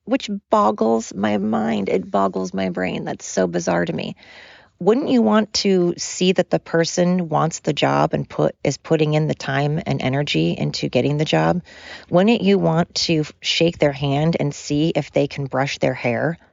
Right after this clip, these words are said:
See if they can put on clothes that don't have holes? And okay, let's say you cannot afford nice clothes. Let's say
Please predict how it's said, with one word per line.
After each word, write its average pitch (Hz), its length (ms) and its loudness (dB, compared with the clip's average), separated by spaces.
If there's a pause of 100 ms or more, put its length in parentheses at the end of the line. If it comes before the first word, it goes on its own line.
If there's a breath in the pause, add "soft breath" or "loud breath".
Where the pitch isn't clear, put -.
(500 soft breath)
See 180 400 2
if 180 80 0
they 165 100 2
can 156 180 -2
put - 200 -2
on 156 160 0
clothes 147 460 2
that 135 140 -2 (360)
don't 143 180 2
have 147 160 -8
holes? 131 500 -2 (480 loud breath)
And 220 180 2
okay, 196 360 2
let's 214 260 -2
say 214 240 0
you 165 360 -2
cannot 180 400 0
afford 156 560 -2 (380 soft breath)
nice 151 300 -2
clothes. - 520 -4 (640 soft breath)
Let's 202 280 0
say 160 480 2